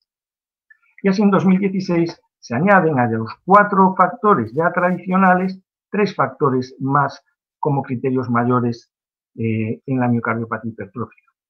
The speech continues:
Eh, la presencia de un aneurisma apical en ventrículo izquierdo, la presencia de realce tardío extensivo, extenso, o una función sistólica deprimida. Se consideran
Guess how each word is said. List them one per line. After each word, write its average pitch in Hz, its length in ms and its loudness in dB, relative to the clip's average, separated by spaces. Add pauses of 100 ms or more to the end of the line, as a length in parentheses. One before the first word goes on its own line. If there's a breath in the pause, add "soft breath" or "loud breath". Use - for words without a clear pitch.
(800)
Eh, 120 120 -6
la 113 140 0
presencia 151 340 -4
de 151 40 0
un 156 80 0
aneurisma 151 480 0
apical 139 360 -2
en 113 120 0
ventrículo 143 380 -6
izquierdo, 196 580 0 (240 soft breath)
la 101 80 -12
presencia 127 360 -6
de 107 60 -4
realce 143 360 -2
tardío 117 520 -6
extensivo, 190 800 -4
extenso, 196 600 -4 (280 soft breath)
o 147 100 0
una 165 240 0
función 143 640 -4
sistólica 123 760 -8
deprimida. 113 600 -4 (1040)
Se 135 200 -4
consideran 151 600 -2